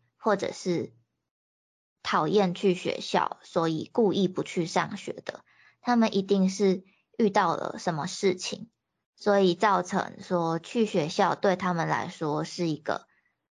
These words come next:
压力，或是会让他们害怕这样。那其实像 Kokoro 江这样的孩子，就是他们也会很期望自己可以像一个，呃，正常人啊，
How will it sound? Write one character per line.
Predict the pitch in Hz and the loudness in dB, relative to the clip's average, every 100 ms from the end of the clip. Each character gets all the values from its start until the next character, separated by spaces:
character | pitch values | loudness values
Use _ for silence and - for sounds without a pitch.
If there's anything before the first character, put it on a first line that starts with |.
| _ _ _ - | _ _ _ 0
压 | 202 180 180 | 2 2 2
力， | 185 185 - _ - | 4 2 0 _ -6
或 | 196 185 | 0 0
是 | 180 175 185 | 0 0 2
会 | 202 180 | 2 4
让 | 185 175 | 2 0
他 | 175 | -4
们 | 160 | -4
害 | - 170 101 | -2 -2 -2
怕 | - - - _ - | -6 -8 -8 _ -4
这 | |
样。 | 165 - _ _ _ _ _ | -4 -4 _ _ _ _ _
那 | - 226 196 190 _ _ _ _ | -2 0 0 -4 _ _ _ _
其 | - 247 | -4 0
实 | 262 262 | 4 4
像 | 262 254 214 214 | 4 2 2 -2
Kokoro | 202 214 208 202 | -2 2 2 2
江 | 196 196 | 2 2
这 | 190 | 2
样 | 202 185 | 2 2
的 | 175 | 0
孩 | 175 160 151 | -2 -4 -4
子， | - - - - _ | -4 -4 -4 -12 _
就 | - 180 | -2 -2
是 | 190 165 - _ _ _ _ _ _ _ _ _ _ | 0 -2 -4 _ _ _ _ _ _ _ _ _ _
他 | - 302 | -2 0
们 | 311 | 2
也 | 214 156 | 4 2
会 | 220 208 | 2 2
很 | 196 160 | 0 -4
期 | - - 175 | -6 -2 2
望 | 180 208 175 | 2 2 0
自 | 190 202 | -2 -2
己 | 175 | -4
可 | - 196 | -2 0
以 | 180 | 0
像 | 175 202 160 165 | 0 -2 -2 -6
一 | |
个， | - - - _ _ _ _ _ _ _ - | -6 -6 -8 _ _ _ _ _ _ _ -8
呃， | 135 - - _ _ - | -8 -8 -16 _ _ 0
正 | 320 196 | 2 2
常 | - - - 196 | -2 -4 -2 -2
人 | 185 - | 0 -2
啊， | 120 | -6